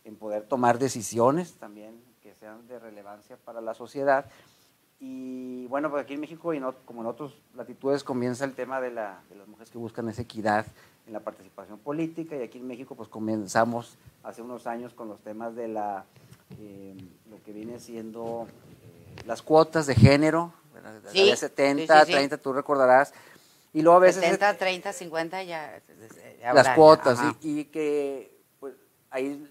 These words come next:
Speaker 1: las mujeres, eh, ha-, habían visto que, pues, obviamente ese treinta por ciento, pues, no era como que era favorable y
Speaker 2: Representativo.
Speaker 1: representa-, esa es la palabra,
Speaker 2: Ujú.
Speaker 1: representativo. Entonces, eh, ahora estamos con los temas de la igualdad
Speaker 2: Ya.
Speaker 1: de género, ¿no? Este, en la equidad,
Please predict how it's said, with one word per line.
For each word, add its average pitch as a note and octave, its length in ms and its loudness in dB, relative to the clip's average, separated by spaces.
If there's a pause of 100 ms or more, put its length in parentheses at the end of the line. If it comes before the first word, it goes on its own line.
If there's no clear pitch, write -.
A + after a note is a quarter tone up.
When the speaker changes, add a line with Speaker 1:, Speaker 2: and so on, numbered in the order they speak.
(100)
Speaker 1:
las C#3+ 140 -6
mujeres, D3+ 800 -4
eh, A2+ 200 -14
ha-, A2 240 -16
habían B2 240 -16
visto C3 340 -18
que, B2 240 -14 (300)
pues, - 120 -20
obviamente B2 260 -10
ese B2+ 80 -12
treinta B2+ 320 -4
por A2+ 160 -6
ciento, A#2+ 300 -6
pues, A#2+ 200 -10
no A2+ 160 -2
era A#2 460 0
como G#2 200 -14
que - 80 -10
era A2 140 -4
favorable B2 720 6
y C3 100 0
Speaker 2:
Representativo. C#3+ 140 4
Speaker 1:
representa-, C#3 540 4
esa C#3 100 -4
es D3+ 140 -4
la E3+ 60 2
palabra, G2 320 -2
Speaker 2:
Ujú. E3+ 100 -16
Speaker 1:
representativo. G#2+ 680 -10
Entonces, D#3+ 480 -12 (580)
eh, B2 380 -16 (600)
ahora C#3 140 -2
estamos D#3+ 260 0
con F3 120 0
los C#3+ 120 -2
temas C#3+ 280 0
de B2+ 180 2
la A#2+ 120 2
igualdad A2+ 480 2 (420)
Speaker 2:
Ya. B2 180 -16
Speaker 1:
de - 60 -10
género, E2+ 340 -8
¿no? D3 260 -18
Este, G2+ 380 -14 (280)
en B2 120 -6
la C3+ 60 0
equidad, D3 480 2